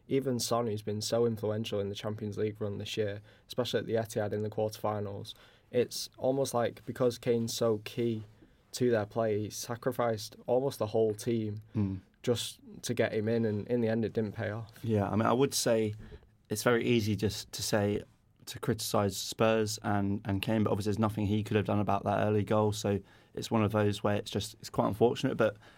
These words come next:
Speaker 2: uh, you've got to credit Liverpool. They, whilst it wasn't the most exciting game, wasn't, I wouldn't say both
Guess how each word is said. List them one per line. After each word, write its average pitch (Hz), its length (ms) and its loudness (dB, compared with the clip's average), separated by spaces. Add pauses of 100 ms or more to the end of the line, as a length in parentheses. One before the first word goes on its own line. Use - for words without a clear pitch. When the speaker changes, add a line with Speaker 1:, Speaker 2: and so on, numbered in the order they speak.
(280)
Speaker 2:
uh, 110 100 6
you've 107 140 0
got 143 120 2
to 110 80 4
credit 104 300 2
Liverpool. 104 400 2
They, 110 160 4 (340)
whilst 131 280 4
it - 20 0
wasn't 143 380 4 (120)
the 123 60 2
most 113 240 2
exciting 113 500 2
game, 110 260 4
wasn't, 120 380 2 (340)
I - 60 2
wouldn't 185 160 4
say 113 120 2
both 117 320 2